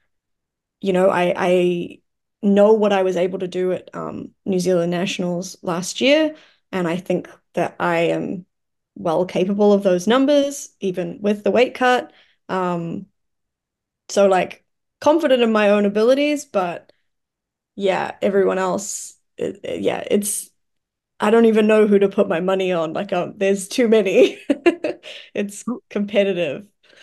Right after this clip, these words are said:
Speaker 2: who do you think, let me pull this up.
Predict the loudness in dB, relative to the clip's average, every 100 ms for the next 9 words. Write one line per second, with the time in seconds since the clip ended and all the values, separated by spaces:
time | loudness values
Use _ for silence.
0 | _ _ _ _ _ _ -6 -4 -4 -4
1 | -6 -4 -2 -2 -4 -10 -10 -10 -10 -8
2 | -8 -8 -12 -14